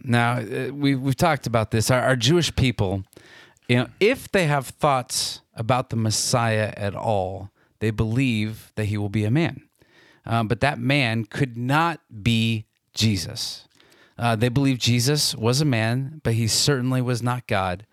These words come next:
But this is probably the most important fact, that it, it's important to who Messiah would be, and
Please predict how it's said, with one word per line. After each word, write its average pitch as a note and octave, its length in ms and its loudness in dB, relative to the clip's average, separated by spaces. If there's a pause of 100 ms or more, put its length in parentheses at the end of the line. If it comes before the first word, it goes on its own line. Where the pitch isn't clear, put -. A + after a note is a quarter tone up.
(460)
But C3 360 2
this A2 360 0
is D#4+ 140 2
probably E3 600 2
the C3 120 0
most B2 380 2
important G2 500 -2
fact, - 420 -4 (380)
that A#2+ 300 0 (100)
it, D3 200 0 (140)
it's C3 300 -2
important D#3+ 520 0
to D3 120 2
who G#3 560 0
Messiah C#3+ 840 0 (220)
would A#2+ 320 -2
be, G2 440 0 (400)
and B2+ 440 -2